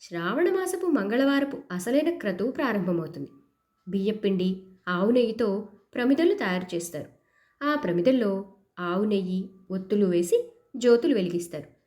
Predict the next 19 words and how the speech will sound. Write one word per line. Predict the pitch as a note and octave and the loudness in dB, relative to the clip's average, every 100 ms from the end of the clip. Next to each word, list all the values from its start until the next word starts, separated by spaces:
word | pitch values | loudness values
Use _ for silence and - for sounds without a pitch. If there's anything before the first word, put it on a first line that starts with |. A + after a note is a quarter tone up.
| _ _ _ - | _ _ _ -16
కొత్తగా | D#3 - A#3 F4 | -12 -2 2 4
పెళ్ళైన | F4 F4 F4+ F4 | 6 6 6 4
ఆడపడుచులైతే | B3+ C4+ D4 D4 C4+ C4+ A#3 A3 - - - | 2 0 -2 0 0 2 0 0 -6 -14 -4
ఐదు | F4+ F4 B3 | 2 4 4
జ్యోతులు | F#3+ F3 C#4 | 0 2 2
వెలిగిస్తారు. | A#3 F3 E3+ E3 D3 - _ _ _ _ F3 | 4 2 0 -4 -10 -14 _ _ _ _ -6
రెండో | E3+ G3+ E4+ | 0 4 4
సంవత్సరం | F#4 F#4 F#4 F#4 | 4 0 -2 0
నోము | F4 E4+ | 4 4
నోచుకునేవారు | E4+ - D#4 D4 C4 A3+ A3 A3+ - _ | 4 0 -2 0 2 0 -2 -6 -20 _
పది | C#4 G#3 | -2 -2
జ్యోతులు. | F3 E3+ F3+ E3+ - - _ _ _ | -2 -2 -4 -6 -8 -20 _ _ _
ఇలా | B3+ A#3 F#3 F#3 A3+ - - - | 0 2 2 0 -4 -10 -16 -4
ఐదు | A3 G#3+ F#3 | 0 0 0
సంవత్సరాల | F3+ E3 E3 G#3+ A3 | -2 -6 -4 -4 -2
వరకు | G#3+ G#3 F#4+ B4 - - - | -2 2 2 2 -4 -20 -10
జ్యోతులు | F#3+ G#3 C4+ A4+ | -2 0 4 4
పెంచుకుంటూ | A4+ G#3 A#3 - F4 B3+ A#3+ A#3 - - _ - | 2 -2 -4 2 4 4 2 0 -6 -18 _ -10
చివరకు | F#3 G#3 A#3 B3 F4 | -2 0 0 0 -2